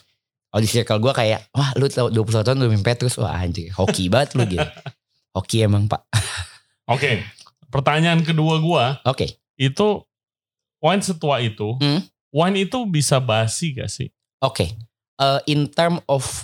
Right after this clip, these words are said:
Speaker 1: eh,
Speaker 2: Kalau
Speaker 1: spoiled
Speaker 2: belum dibuka.
Speaker 1: atau basi. Jadi wine itu ada resiko di sana.
Speaker 2: Hmm.
Speaker 1: Yang pertama adalah, eh,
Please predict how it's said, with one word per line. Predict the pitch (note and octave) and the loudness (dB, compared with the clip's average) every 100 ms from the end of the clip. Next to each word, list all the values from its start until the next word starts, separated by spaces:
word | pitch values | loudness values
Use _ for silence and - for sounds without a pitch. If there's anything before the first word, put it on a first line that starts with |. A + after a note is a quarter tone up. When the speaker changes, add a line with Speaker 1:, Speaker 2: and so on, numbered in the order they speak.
| - | -10
Speaker 1:
eh, | - A#2+ | 0 2
Speaker 2:
Kalau | A2+ - C3 C3+ | 2 0 0 2
Speaker 1:
spoiled | B2+ | 2
Speaker 2:
belum | C3 | 0
dibuka. | B2+ A2+ | 0 0
Speaker 1:
atau | A2+ | 0
basi. | G#2+ G#2+ G#2 G#2+ | 2 2 0 0
Jadi | A2+ D3+ | 0 0
wine | C3+ A#2+ A#2 | 0 0 0
itu | A#2 F3+ F#3+ - _ - - - | -2 -2 -2 -4 _ -20 -20 -18
ada | - B2 B2+ D#3 - - _ | -6 -2 2 0 -2 -10 _
resiko | B2+ B2+ C#3+ - A#2 | -2 0 0 0 0
di | F#2+ | 0
sana. | F2+ F2 E2 - _ | 0 -2 -4 -8 _
Speaker 2:
Hmm. | A2 G2+ - _ | -18 -18 -20 _
Speaker 1:
Yang | G#2+ | 0
pertama | A2 A2+ A2 B2 D#3+ C3 | 0 0 0 2 2 0
adalah, | G#2 A2+ D3+ E3+ _ | 0 0 0 -4 _
eh, | - A2 G#2+ G#2+ G#2+ G#2+ G#2+ | -2 0 2 2 2 2 2